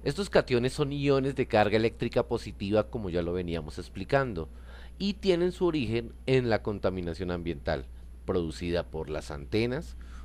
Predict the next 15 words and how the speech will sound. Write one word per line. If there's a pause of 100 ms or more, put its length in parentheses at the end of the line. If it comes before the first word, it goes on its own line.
o
la
mayoría
de
los
aparatos
eléctricos
y
electrónicos
que
usamos
diariamente
como
televisores,
microondas,